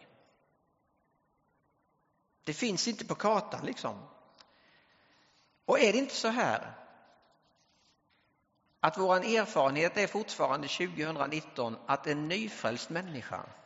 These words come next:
en människa som för första gången har fått följa med och se, det är han eller hon som är allra mest ivrig att berätta om vad de har upplevt?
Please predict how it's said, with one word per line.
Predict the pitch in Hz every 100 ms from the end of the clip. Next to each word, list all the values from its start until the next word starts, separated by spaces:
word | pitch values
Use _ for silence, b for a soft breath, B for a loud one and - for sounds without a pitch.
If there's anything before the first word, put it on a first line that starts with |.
| - b b b b
en | - 170
människa | 226 233 208 202 185
som | 202 190
för | - 190
första | 233 226 - 196
gången | 220 202 185 175 180 B B
har | 180
fått | 180 190
följa | - 208 185 185
med | 202 208 165 -
och | 160
se, | 160 214 165 120 123 B B B B -
det | 165 180
är |
han | 185 190 139 135 -
eller | 156 170
hon | 180 165 107 101 - - - _ _
som | - 160 180
är | 151 131 123 - - - -
allra | - 214 226 196 139 131
mest | 156 127 - -
ivrig | 135 135 - 95 104
att |
berätta | 98 110 95 - - - _ _ _ _ _ _ _ _ _ _ _ _ _ _ _ _ _
om | -
vad | 104 104
de | 110
har |
upplevt? | 107 - 120 - - -